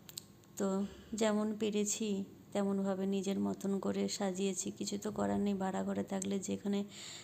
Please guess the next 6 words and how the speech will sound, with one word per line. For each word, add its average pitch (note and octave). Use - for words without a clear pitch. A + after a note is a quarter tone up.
যেমন, G#3
সেখানে G3+
তেমনভাবেই G3+
দেবতাকে F#3+
রাখতে F#3+
হবে। F#3